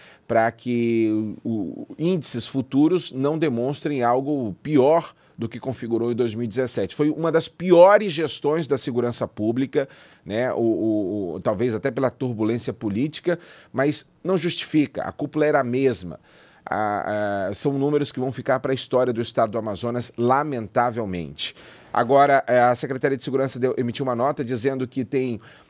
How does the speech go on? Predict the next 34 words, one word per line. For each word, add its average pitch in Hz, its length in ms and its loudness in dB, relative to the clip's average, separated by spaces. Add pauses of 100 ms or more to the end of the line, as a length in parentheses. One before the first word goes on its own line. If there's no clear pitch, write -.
é, 110 560 2
melhorado 143 640 4
o 127 60 0
policiamento, 127 840 0
ampliou 139 720 2
o 123 100 -4
número 123 220 0
de - 80 -10
policiais 117 440 -2
na 98 120 -6
rua, 139 520 4
reativou 151 840 2 (340)
o, 117 380 2
o 113 60 0
patrulhamento 117 880 -2
aéreo 147 720 4
e 208 260 8
fluvial 127 720 2 (180)
e 139 60 -6
foram 156 220 4
medidas 147 420 -2
tomadas 123 580 -2
pra 127 320 2
melhorar 123 840 2
os 120 260 -4
índices, 120 460 -6
né, 113 260 -4
e 113 220 -4
combater 131 720 -2
a 117 220 2
criminalidade 104 760 -4
no 104 60 -8
Amazonas. 82 580 -8
Né, - 120 -10